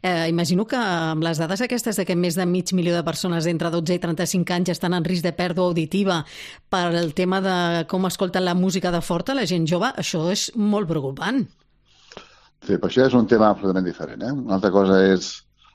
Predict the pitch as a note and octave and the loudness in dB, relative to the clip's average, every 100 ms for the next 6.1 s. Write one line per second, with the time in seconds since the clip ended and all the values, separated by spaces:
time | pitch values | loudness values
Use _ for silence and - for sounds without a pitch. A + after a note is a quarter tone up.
0 | _ - F#2 - F#2+ - A#2 A2 G#2 G2 | _ -4 -4 0 0 4 4 6 6 4
1 | F#2 G2 G2 G2 A2 G2+ G#2 G2+ F#2+ F#2 | 0 2 4 6 4 4 2 2 0 -4
2 | C#3 D3 F#3 G2 F2+ F#2+ F#2+ F#2 - F2+ | -2 0 -2 -2 -4 -4 -6 -8 -8 -8
3 | - F#2 - F#2+ - - E2 - - - | -6 -8 0 -2 -2 -8 -8 -8 -18 -16
4 | - E2 D#2+ F2 E2+ F2+ F#2+ G2 A#2+ D3 | -4 -2 -2 -2 0 0 0 2 2 2
5 | C#3 G2 F#2 G2+ F#2 - F#2 G#2+ B2 B2+ | 0 0 0 0 -2 -2 2 2 4 4